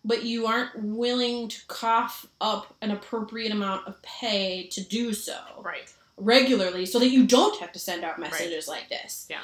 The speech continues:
Speaker 1: Um, you know, I guess, and, like, I was telling one of my coworkers, 'cause it's been hard to vote yes on this. I did not want to.
Speaker 2: Yeah, who wants to, like, get time off,
Speaker 1: Mm.
Speaker 2: like, of work forcefully
Speaker 1: Yeah, I
Speaker 2: without
Speaker 1: don't, I
Speaker 2: pay?
Speaker 1: don't wanna be without
Speaker 2: Yeah.
Speaker 1: pay. I want to work. I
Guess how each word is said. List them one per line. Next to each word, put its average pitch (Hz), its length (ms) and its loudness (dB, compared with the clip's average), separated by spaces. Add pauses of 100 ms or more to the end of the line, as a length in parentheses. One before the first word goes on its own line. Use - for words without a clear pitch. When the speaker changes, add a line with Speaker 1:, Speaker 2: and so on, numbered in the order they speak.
(240)
Speaker 1:
Um, 190 720 -2 (600)
you 226 160 -4
know, 185 340 -2 (100)
I 214 140 6
guess, - 560 -2
and, 226 220 -2
like, 208 260 -2
I 208 100 -2
was 208 140 -2
telling 208 320 -2
one 196 100 -2
of 196 60 -4
my 185 120 -4
coworkers, 185 580 -6
'cause 202 260 -4
it's 262 160 -2
been 508 200 -2
hard 226 360 4
to 214 120 -4
vote 214 340 0
yes - 260 -4
on 131 160 -6
this. - 300 -14
I 233 80 4
did 269 180 4
not 277 280 4
want 185 260 0
to. - 100 -6
Speaker 2:
Yeah, 262 140 2
who 285 100 -6
wants 285 300 -2
to, 262 80 -6
like, 226 140 -4
get 220 160 -4
time 208 260 -2
off, 196 260 0
Speaker 1:
Mm. 277 120 -4
Speaker 2:
like, - 200 0
of 196 180 -10
work 190 300 -6
forcefully 180 840 -6
Speaker 1:
Yeah, 247 240 4 (200)
I 311 180 6
Speaker 2:
without 214 300 6
Speaker 1:
don't, 571 100 6
I 539 60 8
Speaker 2:
pay? 480 80 6
Speaker 1:
don't 349 320 4
wanna 311 240 6
be 262 140 2
without 208 320 2
Speaker 2:
Yeah. 180 60 -8
Speaker 1:
pay. 175 380 4
I 247 160 2
want 277 340 0
to 196 120 -4
work. - 320 -8
I 247 120 0